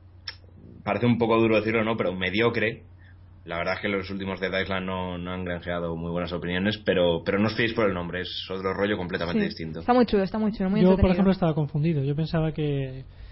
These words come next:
Speaker 3: que tenía más relación. O sea, que
Speaker 1: No, no,
Speaker 2: Es,
Speaker 1: no.
Speaker 3: agra-,
Speaker 2: a ver,
Speaker 3: agradezco
Speaker 2: estás,
Speaker 3: la
Speaker 2: estás en una isla y, y luchas contra zombies, pero también puedes ser un zombie, o sea,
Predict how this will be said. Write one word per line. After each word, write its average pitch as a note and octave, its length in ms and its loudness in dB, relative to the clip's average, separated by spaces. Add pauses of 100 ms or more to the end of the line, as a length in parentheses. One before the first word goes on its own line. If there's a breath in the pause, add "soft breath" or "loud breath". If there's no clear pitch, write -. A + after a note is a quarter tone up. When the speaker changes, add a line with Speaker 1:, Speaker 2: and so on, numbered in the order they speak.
(140 soft breath)
Speaker 3:
que D#3 120 -2
tenía D#3 200 6
más D3+ 140 4
relación. C#3 480 2 (560)
O - 40 -12
sea, C#3+ 120 0
que C#3+ 140 4
Speaker 1:
No, G2+ 240 8
no, - 60 10
Speaker 2:
Es, B3+ 60 12
Speaker 1:
no. E3+ 60 10
Speaker 3:
agra-, - 240 6
Speaker 2:
a - 40 8
ver, B3+ 80 10
Speaker 3:
agradezco G3 320 4
Speaker 2:
estás, D#3 280 2
Speaker 3:
la D#3+ 60 0
Speaker 2:
estás A3+ 240 -2
en B3+ 60 -2
una A#3+ 260 2
isla C#4 420 -2
y, G3 400 -4
y F#3+ 60 -6
luchas F#3+ 240 -6
contra F#3+ 240 -4
zombies, F3 500 -10
pero G#3 160 -2
también A#3 220 -4
puedes B3 180 0
ser A3+ 80 -8
un A3 140 -6
zombie, A3 420 -10
o - 60 -20
sea, F#3 280 -10